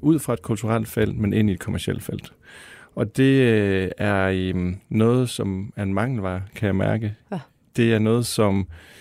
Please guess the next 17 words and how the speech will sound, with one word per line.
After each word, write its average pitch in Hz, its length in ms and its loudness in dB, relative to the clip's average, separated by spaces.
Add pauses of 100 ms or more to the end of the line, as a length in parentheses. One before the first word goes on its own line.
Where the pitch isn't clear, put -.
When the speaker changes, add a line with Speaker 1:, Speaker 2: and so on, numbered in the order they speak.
(200)
Speaker 1:
jeg 110 80 -6
tror, 123 220 0
vi 110 100 2
har 104 40 2
fået 107 240 0
øjnene 110 360 2
op 107 120 0
for 90 580 0
kulturens 107 560 -2
værdi 101 300 0
rigtig 98 260 -2
meget 92 260 2
her 92 180 2
i 87 220 -2
sådan 90 260 -2
en 85 100 0
covid 95 400 0